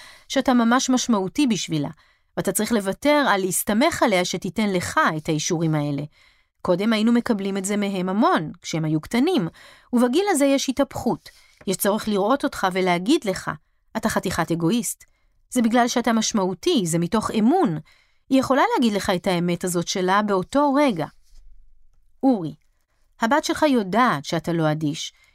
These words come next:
היא יודעת שאתה אבא שאכפת לו. זה נותן תחושה של ביטחון. היא דעתנית וצריכה שמישהו יהיה דעתן אליה בחזרה,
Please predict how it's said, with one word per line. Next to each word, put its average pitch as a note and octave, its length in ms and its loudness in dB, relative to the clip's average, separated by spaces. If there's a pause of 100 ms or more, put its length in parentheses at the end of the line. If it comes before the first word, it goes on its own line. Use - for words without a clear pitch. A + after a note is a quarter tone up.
היא A#3+ 80 2
יודעת C#4+ 260 2
שאתה A3 320 0
אבא A3+ 100 2
שאכפת B3 600 -2
לו. - 80 -4 (420)
זה G3+ 140 -2
נותן A3 300 0
תחושה A3+ 360 -2
של G3+ 160 -4
ביטחון. F#3+ 640 -2 (440)
היא G3+ 100 -2
דעתנית E3 640 0
וצריכה G3+ 320 -2
שמישהו A3+ 440 0
יהיה F#3+ 180 -2
דעתן G3+ 460 0
אליה F#3+ 220 2
בחזרה, F#3+ 560 -2